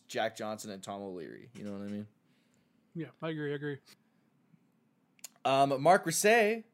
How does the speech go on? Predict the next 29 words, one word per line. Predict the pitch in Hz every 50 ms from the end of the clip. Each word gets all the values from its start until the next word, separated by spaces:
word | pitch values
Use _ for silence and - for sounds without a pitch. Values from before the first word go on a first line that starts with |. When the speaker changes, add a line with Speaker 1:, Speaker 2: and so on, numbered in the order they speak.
| _ _ _ _
Speaker 1:
uh, | 120 123 123 127
says, | - - 131
"Content | - - - - 190 214 226 233 214 - 143 120 104 -
idea. | 104 95 85 - 85 76 76 - - -
Have | 117 127
you | 135 139
guys | 170 185 190 196
considered | 196 165 147 139 - 175 156 156 135
a, | 127
doing | 120 131 131 131 131 120
a | 113 110
Dream | 110 113 120 131 139 135
Team, | - - 131 127 127 120 113
a | -
D | 107 110 117
and | 113 110
D | 110 110 107
campaign | - - 110 104 101 - - 107 101 104 98
in | - 104
a | 101
similar | - - 151 156 165 170
format | 160 - 135 127 120 120 113
to | 113 113
the | 104
G | 95 - 101 107
G | 104 107 107 101
Over | 104 101 95 98
Easy | 98 101 98 101
podcast? | 92 - - 92 - - - 71 60 - -